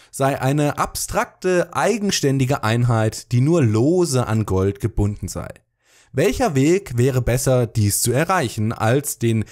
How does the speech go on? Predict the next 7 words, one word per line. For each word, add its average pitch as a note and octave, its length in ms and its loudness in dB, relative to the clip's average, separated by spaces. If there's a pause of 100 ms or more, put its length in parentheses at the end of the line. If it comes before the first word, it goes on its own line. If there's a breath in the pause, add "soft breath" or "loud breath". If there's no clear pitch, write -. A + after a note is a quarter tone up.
(140 loud breath)
Wechselkurs B2+ 880 -2
zwischen A2 300 -2
Gold G2 300 0
und F3+ 160 -2
Silber B2+ 560 -2
festzulegen? F2 800 -4 (880 loud breath)
Denn B2 260 2